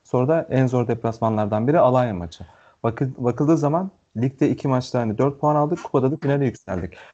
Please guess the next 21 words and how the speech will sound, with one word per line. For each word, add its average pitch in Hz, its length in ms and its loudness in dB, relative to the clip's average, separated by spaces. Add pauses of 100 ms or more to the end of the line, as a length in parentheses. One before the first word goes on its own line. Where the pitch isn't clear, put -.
Aslında 151 260 2
burada 156 200 2
bakıldığı 156 380 0
zaman, 120 320 -4
bu 135 120 -2
açıdan 139 340 -4
bakıldığı 139 340 -2
zaman 156 240 -2
hiçbir 151 220 -6
sorun 156 300 0
gözükmüyor. 120 520 -2 (360)
Sorun 156 280 4
da 143 140 -4
yok 98 160 -16
aslında. 123 460 -8 (420)
Ama 160 180 -2
en 190 180 0
büyük 175 180 -2
sorun 151 320 -4
bence 151 260 -2
şu, - 300 -6